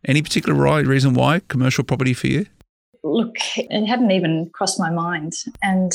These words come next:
Speaker 2: I was sort of introduced to commercial investing, it seems by mistake, actually, uh, a few different links.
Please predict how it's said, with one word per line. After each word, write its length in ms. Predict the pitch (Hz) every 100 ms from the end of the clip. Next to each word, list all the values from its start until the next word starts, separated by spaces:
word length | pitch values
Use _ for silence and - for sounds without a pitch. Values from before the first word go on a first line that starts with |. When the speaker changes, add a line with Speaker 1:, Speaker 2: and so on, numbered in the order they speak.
| -
Speaker 2:
I 640 | 185 175 175 165 170 180 - -
was 160 | 180
sort 120 | - 196
of 80 |
introduced 760 | 170 175 185 180 190 - - - - _ - - _ _ _
to 260 | - 196 185
commercial 760 | 185 190 185 185 - 180 170 160 _ -
investing, 840 | 190 180 175 - 185 180 175 170 _ _ _ _ _ _
it 120 | 202 -
seems 280 | 254 262
by 140 | 262 202
mistake, 500 | 180 - 247 180 -
actually, 560 | 151 - 196 254 294
uh, 300 | - 185 180 185 - - -
a 40 |
few 200 | 196 247
different 360 | 226 214 180 -
links. 460 | 190 269 - -